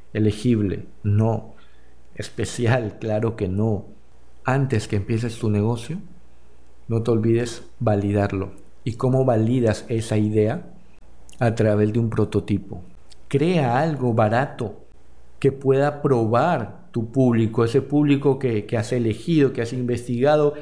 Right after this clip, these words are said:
que tiene esa necesidad que tú estás solucionando. Crea ese prototipo y llévalo a que lo prueben.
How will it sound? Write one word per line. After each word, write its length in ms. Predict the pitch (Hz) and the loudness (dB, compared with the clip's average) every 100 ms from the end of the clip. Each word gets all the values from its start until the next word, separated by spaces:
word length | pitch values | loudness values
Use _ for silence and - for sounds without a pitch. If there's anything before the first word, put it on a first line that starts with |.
| - - - | -12 -16 -6
que 80 | 117 | -4
tiene 280 | 135 139 160 | 0 0 0
esa 200 | 165 135 | 2 2
necesidad 640 | 113 113 110 - 135 202 | 0 -2 -2 0 0 0
que 80 | 135 | -4
tú 140 | 120 | -4
estás 200 | 110 117 | -2 -2
solucionando. 720 | 120 110 110 110 104 92 87 - - - - - - - - - | -2 -2 -2 -2 -2 -4 -8 -12 -16 -16 -16 -16 -16 -16 -16 -6
Crea 240 | 143 165 185 | 0 2 2
ese 220 | 175 180 | 0 0
prototipo 800 | 180 135 120 113 165 170 139 123 | 2 0 0 -4 -4 -2 0 0
y 40 | |
llévalo 520 | 117 156 165 160 160 | 2 0 2 4 2
a 80 | 151 | 2
que 120 | 135 | 0
lo 220 | 120 107 | 0 -2
prueben. 720 | - 127 143 160 139 113 - | -2 0 2 2 0 -4 -6